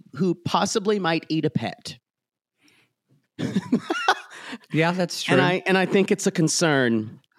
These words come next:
Speaker 1: Um, I, I need to talk about, maybe you guys talked about Nick and Devin, the fact that they, when they were eating those chicken skewers, they couldn't close their fucking mouths.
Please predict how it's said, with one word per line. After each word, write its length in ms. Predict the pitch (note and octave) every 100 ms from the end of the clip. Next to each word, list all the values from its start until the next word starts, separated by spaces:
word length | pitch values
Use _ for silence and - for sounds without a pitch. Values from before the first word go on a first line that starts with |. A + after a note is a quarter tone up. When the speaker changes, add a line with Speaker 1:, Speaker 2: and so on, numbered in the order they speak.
| -
Speaker 1:
Um, 680 | D#3 D3+ C#3 C3+ B2 A2+ - _ _ _ _ _ _ _ _ _ - - _ - _ _ -
I, 560 | D#3+ E3+ F3+ F3+ F3 E3
I 120 | D#3 F3
need 200 | F3+ G3+
to 80 |
talk 300 | B3+ F#3+ D#3+ E3+
about, 240 | D3 B2+
maybe 240 | C3+ D3+
you 100 | D#3
guys 220 | C#3+ A#2+ -
talked 240 | C3 -
about 300 | A#2+ A2+ -
Nick 280 | F#2+ B2 B2
and 120 | A2
Devin, 440 | A#2+ A#2 A2+ G#2+ G2+ - - - _ _ _ _
the 100 | D#3
fact 580 | C#3 - D3 C#3+ F#3 C#3
that 180 | D3+ C3+ A#2
they, 580 | C3 C3+ C3 B2+ B2 A#2
when 140 | C3+
they 80 | C3
were 100 | B2
eating 260 | C3 C#3 D3
those 180 | C3 A2+
chicken 380 | - C#3 C#3+
skewers, 520 | D3+ - D#3 D#3+ D#3+ D#3
they 140 | B2+
couldn't 380 | - - - D#3
close 420 | - C#3 C3 D3+
their 120 | - A#2
fucking 420 | - A#2+ C3+ A2
mouths. 640 | A2 G2+ F2 F2+ G2 -